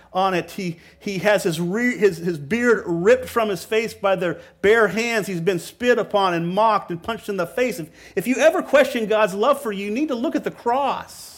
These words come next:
'Cause the love of God is not easy. And loving somebody by choice, loving somebody because you choose to, is not always easy.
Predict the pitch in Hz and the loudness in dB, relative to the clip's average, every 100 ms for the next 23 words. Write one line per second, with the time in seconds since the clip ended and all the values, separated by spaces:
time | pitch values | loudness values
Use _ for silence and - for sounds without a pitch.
0 | - _ _ _ _ - _ _ _ _ | -20 _ _ _ _ -20 _ _ _ _
1 | _ _ _ _ 190 190 190 311 - - | _ _ _ _ -2 2 4 6 4 4
2 | 214 247 233 180 247 233 233 294 302 170 | 2 4 2 2 4 4 4 2 2 0
3 | 175 113 87 - _ _ _ _ _ _ | -6 -6 -14 -20 _ _ _ _ _ _
4 | 190 190 277 320 240 - 247 226 214 185 | 2 6 6 4 2 2 4 4 2 4
5 | 196 - - 269 277 170 - - - _ | 2 2 -2 2 2 0 -6 -10 -14 _
6 | _ _ 165 269 330 226 247 226 220 185 | _ _ 2 4 4 0 0 2 2 2
7 | 226 190 175 - - 247 294 247 - 185 | 2 0 -2 -8 -4 0 0 -2 -6 -4
8 | 151 165 220 262 220 240 233 175 226 285 | -2 -2 0 2 2 0 0 -2 -4 -4
9 | 190 170 123 - | -2 -2 -4 -8